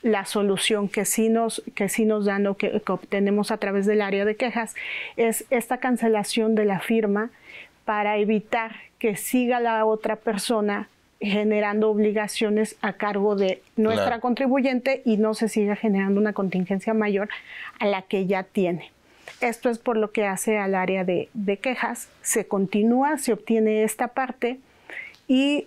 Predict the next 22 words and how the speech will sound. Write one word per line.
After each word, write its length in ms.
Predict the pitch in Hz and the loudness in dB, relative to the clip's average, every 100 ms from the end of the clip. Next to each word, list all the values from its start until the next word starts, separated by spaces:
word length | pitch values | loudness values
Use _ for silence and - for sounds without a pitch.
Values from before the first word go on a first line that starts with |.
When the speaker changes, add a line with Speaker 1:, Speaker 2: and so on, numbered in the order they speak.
| _ | _
Speaker 1:
eh, 640 | 247 240 226 220 220 220 - - | 0 2 4 4 4 2 0 -2
un, 260 | 240 262 262 | 2 4 4
una 880 | 254 262 262 269 269 269 269 269 240 | 4 6 6 6 6 6 6 4 0
forma 500 | 262 247 240 240 214 | 0 0 2 2 2
de 380 | 208 208 202 - | 2 4 2 0
concluir 680 | 214 202 196 208 214 226 220 | -2 -2 2 4 4 4 4
el, 380 | 214 214 220 214 | 4 2 2 2
la 120 | 208 | 0
queja 420 | 247 226 240 214 | -2 -2 -2 0
es 300 | 214 214 - - - - - - - - _ _ _ - | 0 -2 -6 -12 -16 -14 -16 -18 -20 -20 _ _ _ -8
realizando 800 | 233 240 240 240 - 233 233 233 | -2 0 2 0 0 0 2 2
una 260 | 226 220 | 2 2
recomendación 1040 | 220 208 208 196 190 190 190 - 208 196 190 | 0 -2 0 0 2 2 0 0 0 2 2
a 100 | 190 | 2
la 120 | 190 | 0
autoridad, 720 | 185 185 202 190 185 190 185 - - | -2 -2 0 0 0 -2 -4 -14 -8
señalándole 840 | 220 196 196 196 202 214 214 214 | -2 0 2 0 2 2 2 2
o 160 | 208 202 | 2 2
invitándole 680 | 202 190 196 185 196 196 196 | 0 0 -2 -2 0 0 0
precisamente 1200 | - 185 - 196 - 208 208 196 190 - 226 240 - | -2 -4 0 -2 0 0 2 2 0 0 -2 -4 -6
a 180 | 208 208 | -4 -4
que 580 | - 214 202 196 - | -2 0 2 2 0